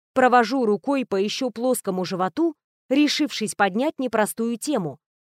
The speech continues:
как замолкаю, услышав стук. «Госпожа!» Мора громко стучится в дверь, и я едва успеваю открыть рот для громкого «нельзя», как Хару исчезает, растворяясь в портале.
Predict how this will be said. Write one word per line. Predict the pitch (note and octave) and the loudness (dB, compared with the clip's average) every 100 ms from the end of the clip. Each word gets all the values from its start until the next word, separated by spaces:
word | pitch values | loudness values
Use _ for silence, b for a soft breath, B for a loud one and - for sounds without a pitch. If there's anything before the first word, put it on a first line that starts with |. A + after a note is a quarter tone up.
| _ | _
как | D4 A3+ | 2 2
замолкаю, | E3+ G3 F3+ E3 A#3+ D#4 E4+ | 0 0 -2 -2 0 0 0
услышав | - D4 G#3 F3 G3+ | -4 -6 -4 -6 -8
стук. | - B3+ E3 - _ _ _ _ _ _ - | -8 -6 -8 -10 _ _ _ _ _ _ 2
«Госпожа!» | B3 A#3 - B3+ A3 A3 E3+ _ _ _ _ _ _ - | 4 4 4 4 4 2 0 _ _ _ _ _ _ -4
Мора | G#3 C#4 D4 A3+ | 2 4 6 6
громко | G3+ C4+ A#3+ G#3+ | 4 2 2 -2
стучится | - A#3 - A#3+ - E3+ | -4 -4 -4 -6 -4 -6
в | |
дверь, | D3 C#4 E4+ - _ _ _ - | 0 0 0 -4 _ _ _ -4
и | |
я | C#4+ A#3 C#4+ | 0 2 2
едва | C4 A#3+ D4+ D4 | 2 0 4 4
успеваю | G#3+ - A#3+ C4 G#3+ F#3+ | 2 -2 2 4 6 4
открыть | - B3+ B3 A3+ | 2 -2 -2 0
рот | C4 B3+ E3+ | 0 0 2
для | A3 | 2
громкого | G#3 C4 A3+ G3 F3+ | 4 2 0 -2 -4
«нельзя», | F3+ F#3 E3 E4+ - _ _ _ _ | -4 -4 0 0 0 _ _ _ _
как | - C#4+ - | 2 2 2
Хару | - G#3 G#3 E4+ D#4+ | 0 2 4 4 2
исчезает, | - G#3+ D#3+ C4+ E4+ D4+ | 0 -2 0 0 0 -2
растворяясь | C#4+ - A3 G3 F#3 E3+ | -4 0 0 2 0 -4
в | - | -4
портале. | G#3 G3+ A#3+ E3+ B2+ | -2 -2 -2 -4 -8